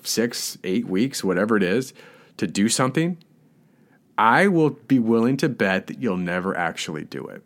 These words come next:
because there's something holding you back. And, and if you can make excuses over the holiday season or whatever the case may be, and there's some pretty good ones out there right now,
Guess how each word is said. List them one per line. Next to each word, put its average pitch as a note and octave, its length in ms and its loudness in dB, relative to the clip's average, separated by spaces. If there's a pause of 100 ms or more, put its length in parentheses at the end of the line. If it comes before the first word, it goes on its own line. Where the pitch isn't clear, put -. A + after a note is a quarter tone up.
(1200)
because A#2 200 0
there's G#2+ 160 0
something D#3 240 2
holding C#3+ 260 0
you C#3+ 100 -2
back. C#3 440 -6 (840)
And, A2 260 2
and A#2+ 120 4
if A#2+ 100 -4
you D#3 80 2
can F3 140 4
make D#3+ 160 2
excuses B2+ 720 2
over G2 460 2 (380)
the - 140 -10
holiday B2 540 4
season G#2+ 640 2
or E2 100 -4
whatever B2 340 2
the E3 120 0
case C#3+ 320 0
may D#3 160 2
be, G#2+ 260 0
and F#2+ 100 0
there's F#2+ 160 -2
some E3 300 -4 (340)
pretty C3+ 280 4
good F#3+ 120 4
ones A#2 220 2
out D#2+ 200 -2
there E2+ 100 -2
right D#2+ 220 -4
now, - 280 -6